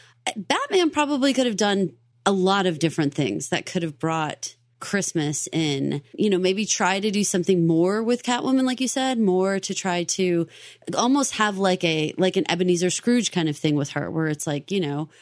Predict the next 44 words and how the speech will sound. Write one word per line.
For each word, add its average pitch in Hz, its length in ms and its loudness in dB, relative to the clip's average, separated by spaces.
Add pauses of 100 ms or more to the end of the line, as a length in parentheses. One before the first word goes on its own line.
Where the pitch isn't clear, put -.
(140)
walking 156 300 -4
her 175 100 0
through, 196 440 0
like, 147 280 -4
if 160 280 -4
you 143 80 -10
go 160 120 0
this 214 240 -2
path, 285 360 -4
this 220 160 -2
could 269 160 -2
happen. 165 400 -2
Like, 151 200 -4 (300)
you 539 140 -2
could 480 100 -2
probably 262 460 0
do 180 160 2
more 156 320 2
there. 160 300 -2 (280)
But 233 260 0
honestly, 302 460 4
I 202 80 2
think 269 160 2
the 240 120 4
whole 214 540 2 (120)
stick - 420 -2
to 415 100 -2
the 302 120 0
Grinch 170 420 0
idea, 147 300 -4
stick - 240 -4
to 311 120 0
that 233 240 -2
these 226 360 0
two 254 460 -2 (400)
are 170 160 -2
joyless 202 840 -2 (100)
and 170 220 2
they 160 120 4
want 156 340 0
to - 120 -4
steal 196 400 0
joy 170 360 0
from 160 200 -4